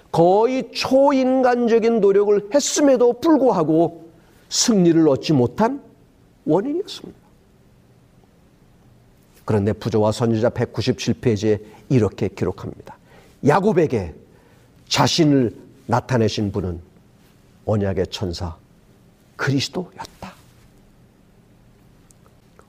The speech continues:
호세아 십이 장 삼 절, 사 절에 보면 야곱은 또 작년에 하나님과 힘을 겨루되 천사와 힘을 겨루어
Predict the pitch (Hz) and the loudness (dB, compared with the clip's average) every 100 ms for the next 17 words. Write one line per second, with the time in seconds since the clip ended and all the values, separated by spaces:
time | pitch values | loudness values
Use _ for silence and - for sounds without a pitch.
0 | _ 156 143 156 165 - 165 139 156 156 | _ 0 2 4 2 0 0 2 2 0
1 | 151 151 143 156 160 - - 139 123 123 | -2 -2 2 2 2 -4 -4 0 2 4
2 | 147 151 110 123 165 90 - - _ _ | 2 2 2 2 2 0 -14 -20 _ _
3 | - _ _ _ _ _ 117 139 131 131 | -20 _ _ _ _ _ 0 2 2 2
4 | 139 139 139 - 127 131 127 127 135 123 | 0 4 2 2 0 2 2 2 2 0
5 | - 127 120 120 127 120 - - 180 185 | 0 2 2 2 0 0 -2 0 2 4
6 | 180 170 - - 220 147 104 92 90 _ | 2 -4 -6 2 2 2 -4 -6 -8 _
7 | _ _ _ _ _ - - 175 143 139 | _ _ _ _ _ -14 -4 0 2 2
8 | 139 123 123 120 - 113 110 107 - 107 | 2 2 2 -2 -6 -4 -2 -4 -4 -4
9 | 101 98 | -2 -4